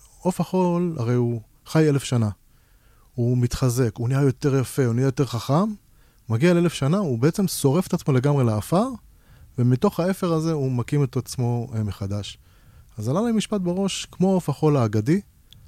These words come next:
כך גם אדם יכול לקום מאפר חייו אל חיים חדשים אליהם הוא שואף." וזה בדיוק זה.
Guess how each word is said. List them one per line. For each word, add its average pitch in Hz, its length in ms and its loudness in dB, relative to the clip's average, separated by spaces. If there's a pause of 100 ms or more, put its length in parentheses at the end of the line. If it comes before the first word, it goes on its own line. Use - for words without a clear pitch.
(140)
כך 170 240 0
גם 131 180 2
אדם 131 360 0 (180)
יכול 131 420 2
לקום 120 380 2 (140)
מאפר 127 400 0
חייו 120 420 0 (420)
אל 113 80 0
חיים 160 280 2
חדשים 170 560 0
אליהם 131 260 2
הוא 135 80 0
שואף." - 520 -2 (560)
וזה 123 160 2
בדיוק 277 220 4
זה. 226 160 4